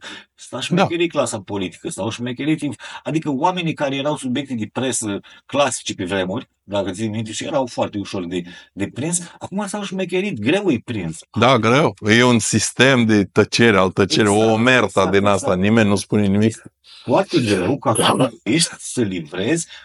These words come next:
Speaker 1: un produs de calitate. Poți să livrezi un produs de calitate prin prisma informației. Da, e o știre de patru luni
Speaker 2: Da.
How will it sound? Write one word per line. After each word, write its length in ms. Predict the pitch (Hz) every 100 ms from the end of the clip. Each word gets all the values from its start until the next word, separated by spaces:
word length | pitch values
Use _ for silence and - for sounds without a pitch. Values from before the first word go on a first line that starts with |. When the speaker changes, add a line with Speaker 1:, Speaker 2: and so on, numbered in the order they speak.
| _
Speaker 1:
un 240 | 104 165
produs 360 | 160 113 92 139
de 100 | 143
calitate. 600 | 156 156 160 151 120 104 _
Poți 240 | 214 175
să 60 | 156
livrezi 340 | 135 131 135
un 80 | 131
produs 300 | 117 120 131
de 80 | 117
calitate 560 | 123 117 120 - 123 -
prin 220 | 135 123
prisma 360 | - 139 123 127
informației. 680 | 123 135 131 113 90 87
Da, 160 | 87 107
e 60 | 104
o 60 |
știre 260 | 104 110 98
de 120 | 90
patru 260 | - 98 95
luni 180 | 107 107
Speaker 2:
Da. 160 | 147